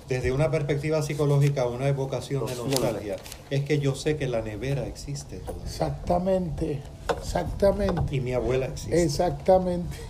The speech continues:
Speaker 3: Eso es, eso era lo que decía Jorge.
Speaker 1: Sí.
Speaker 3: Y entonces es como diciendo, Mira, esto es algo que no, que no lo, eh, eh, eh, es algo de lo, es un mito del que no puede ser guardián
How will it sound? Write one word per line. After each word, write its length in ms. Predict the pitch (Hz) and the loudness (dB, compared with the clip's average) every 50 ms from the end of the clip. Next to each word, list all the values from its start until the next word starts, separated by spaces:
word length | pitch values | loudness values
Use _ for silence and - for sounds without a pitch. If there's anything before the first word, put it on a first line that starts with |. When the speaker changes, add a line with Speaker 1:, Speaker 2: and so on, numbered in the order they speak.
| - - - - - - - - - - - - - - - - - - - - - | -12 -12 -12 -10 -10 -10 -10 -10 -10 -8 -6 -6 -6 -6 -8 -8 -8 -8 -2 4 8
Speaker 3:
Eso 400 | 165 185 165 143 156 180 175 175 | 8 8 8 8 8 10 10 10
es, 260 | 180 175 170 175 - - | 10 10 8 6 6 8
eso 320 | 147 147 143 143 170 170 175 | 8 8 8 8 8 8 8
era 200 | 185 190 185 175 | 8 10 10 10
lo 160 | 160 151 143 | 8 8 6
que 80 | 156 151 | 6 6
decía 480 | 147 151 147 139 - 170 160 165 160 156 | 6 6 6 4 4 4 6 6 6 8
Jorge. 460 | 143 160 165 156 143 135 147 151 143 | 8 8 8 8 8 6 6 4 4
Speaker 1:
Sí. 60 | 143 147 | 4 4
Speaker 3:
Y 40 | 151 | 4
entonces 440 | 139 151 160 143 175 175 151 - - - - - - - - | 4 4 4 4 4 2 2 0 -6 -12 -14 -14 0 6 8
es 160 | 165 165 165 | 10 10 8
como 280 | - 185 190 190 180 170 | 6 4 6 8 8 8
diciendo, 500 | 160 151 143 151 170 175 170 165 160 156 | 8 6 6 4 4 4 4 6 4 4
Mira, 460 | 147 170 185 175 180 151 147 143 - - | 4 4 4 8 8 8 8 6 4 4
esto 260 | 151 143 143 - 185 | 4 4 4 6 6
es 80 | 175 160 | 6 8
algo 540 | 175 180 185 185 175 180 180 175 156 143 - - - - - - - - - - - - - - - - - | 8 8 8 8 8 8 8 8 6 4 -2 -8 -12 -16 -16 -14 -14 -14 -6 0 0 0 2 0 -2 -2 4
que 160 | - 165 160 | 6 8 8
no, 600 | 151 147 151 160 165 170 170 170 175 170 175 170 - - 139 - | 8 8 8 8 8 8 8 10 8 8 6 4 2 -2 -2 4
que 140 | 160 160 | 4 6
no 360 | 151 147 147 156 160 170 170 170 | 6 6 6 6 6 6 6 6
lo, 380 | 175 175 170 170 165 156 - - | 8 8 10 8 8 6 8 10
eh, 100 | 151 147 | 12 12
eh, 300 | 147 147 147 151 143 - | 12 12 8 8 8 8
eh, 180 | 147 151 147 - | 8 6 8 8
es 160 | - 156 160 165 | 6 6 8 8
algo 300 | 165 180 175 170 170 160 | 6 6 8 8 8 10
de 100 | 160 151 | 10 10
lo, 200 | 151 151 - - | 10 10 10 10
es 80 | 147 151 | 8 8
un 220 | 160 175 170 165 | 8 6 4 4
mito 320 | 170 180 180 143 180 170 | 4 2 4 6 6 8
del 200 | 156 156 151 143 | 10 8 8 8
que 160 | 143 - 147 135 | 6 6 6 8
no 160 | 135 147 143 | 8 6 6
puede 260 | 147 165 160 165 156 | 8 10 10 10 10
ser 240 | 143 160 170 160 151 | 10 8 6 6 6
guardián 640 | 139 143 151 147 139 139 143 151 160 160 160 156 143 | 8 10 10 10 10 8 6 6 6 6 4 2 0